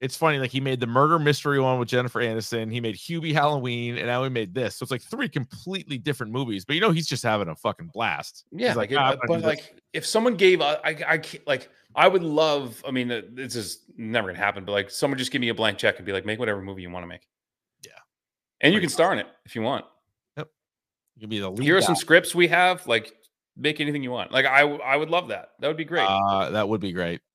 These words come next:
Speaker 1: And so, yeah, he's got that going for him.
Speaker 2: So I was gonna say that too, 'cause I forgot you'd said it too. So that was actually one of my picks of the pods as
Speaker 1: Awesome.
Speaker 2: well.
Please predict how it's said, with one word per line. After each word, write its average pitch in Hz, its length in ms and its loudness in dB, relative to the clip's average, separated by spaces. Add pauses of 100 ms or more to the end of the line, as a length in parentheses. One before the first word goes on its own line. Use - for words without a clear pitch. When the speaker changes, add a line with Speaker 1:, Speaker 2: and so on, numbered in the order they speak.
Speaker 1:
And 101 120 -8
so, 107 220 2
yeah, 117 260 2 (200)
he's 113 200 -8
got 117 160 0
that 117 180 0
going 98 200 -2
for 98 260 -4
him. 90 60 -2
Speaker 2:
So 170 120 6
I 180 220 8
was 202 180 6
gonna 180 180 2
say 180 180 0
that 160 160 2
too, 170 120 -2
'cause 143 120 -2
I 135 100 4
forgot 131 400 -2
you'd 117 180 -8
said 120 160 0
it 117 80 -6
too. 120 120 -10
So - 100 -16
that 117 120 4
was 117 140 -2
actually 113 440 -4
one 107 200 -8
of 101 60 -8
my 101 180 0
picks - 260 -10
of 107 60 -10
the 104 60 -8
pods 104 300 0
as 143 160 2
Speaker 1:
Awesome. 175 80 2
Speaker 2:
well. 117 280 -4